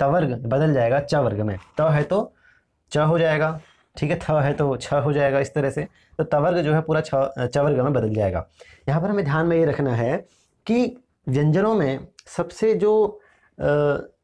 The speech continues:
जो एक तरह से कह सकते हैं कि वंचित है जो,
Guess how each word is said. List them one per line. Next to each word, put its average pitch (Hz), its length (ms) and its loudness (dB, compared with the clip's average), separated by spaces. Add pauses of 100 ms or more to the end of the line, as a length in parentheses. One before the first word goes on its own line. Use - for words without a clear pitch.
(600)
जो 190 600 0 (2000)
एक 160 120 0
तरह 185 120 0
से 196 80 0
कह 190 60 0
सकते 175 120 0
हैं 175 100 -4
कि 196 140 0
वंचित 165 440 0 (500)
है 143 140 0
जो, 123 260 -4